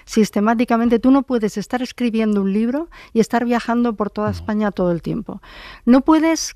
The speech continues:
Speaker 1: convertirte tampoco en un publicista de tu obra. O sea, tú no puedes alargar una promoción años, porque, porque te tienes que sentar a escribir otra,
Speaker 2: Claro.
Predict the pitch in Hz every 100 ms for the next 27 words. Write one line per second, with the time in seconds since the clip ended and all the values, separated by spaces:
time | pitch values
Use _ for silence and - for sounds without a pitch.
0 | - 240 214 214 262 254 269 254 233 247
1 | 269 254 262 269 220 214 - 233 - 185
2 | 180 185 180 170 175 170 208 202 254 285
3 | - 320 320 254 196 185 185 262 294 208
4 | 185 175 180 - 226 247 320 - - -
5 | - _ - 262 320 214 - - - -
6 | _ _ _ 220 208 - 214 202 - -
7 | 202 190 - 202 185 190 240 349 - 349
8 | 277 220 190 202 202 - 190 185 185 185
9 | 185 180 92